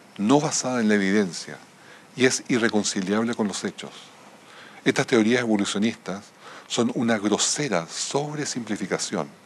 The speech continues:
de un montón de hechos intensa, inmensamente complejos e intrincados, y me sorprende, decía Chain, que sean tragados tan rápidamente y sin críticas y por tanto tiempo,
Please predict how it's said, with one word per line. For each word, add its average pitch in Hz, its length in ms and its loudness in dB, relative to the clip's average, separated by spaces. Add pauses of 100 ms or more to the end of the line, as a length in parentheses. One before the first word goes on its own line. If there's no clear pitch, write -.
(540)
de 117 100 8
un 131 120 6
montón 131 420 0
de 123 160 -2
hechos - 420 -10 (260)
intensa, 120 720 -2
inmensamente 131 840 0
complejos 110 640 -2 (760)
e 120 120 8
intrincados, 104 760 0
y - 80 -2
me 113 120 2
sorprende, 92 680 -4
decía 92 320 -2
Chain, 98 320 -2 (680)
que 113 120 2
sean 147 300 2
tragados 120 500 -2
tan 147 400 -4
rápidamente 107 800 -2 (100)
y 104 100 -2
sin 160 260 -2
críticas 85 600 -4 (240)
y 120 120 2
por 110 160 4
tanto 156 300 0
tiempo, 80 460 -6